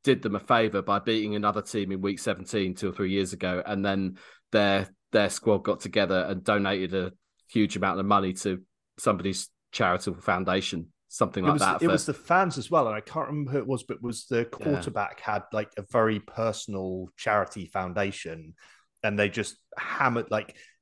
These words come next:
Speaker 2: the, it started with the squad, and then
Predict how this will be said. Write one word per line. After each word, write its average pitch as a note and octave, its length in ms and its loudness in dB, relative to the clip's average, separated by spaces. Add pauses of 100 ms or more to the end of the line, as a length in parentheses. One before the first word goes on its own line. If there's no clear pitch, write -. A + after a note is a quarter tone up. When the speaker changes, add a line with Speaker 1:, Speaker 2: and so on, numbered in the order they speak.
(300)
Speaker 2:
the, A2+ 220 -2
it A#2+ 160 -4
started D3 580 2
with A#2 140 -6
the - 60 -10
squad, A#2+ 440 2
and G#2 140 -4
then G2+ 240 -4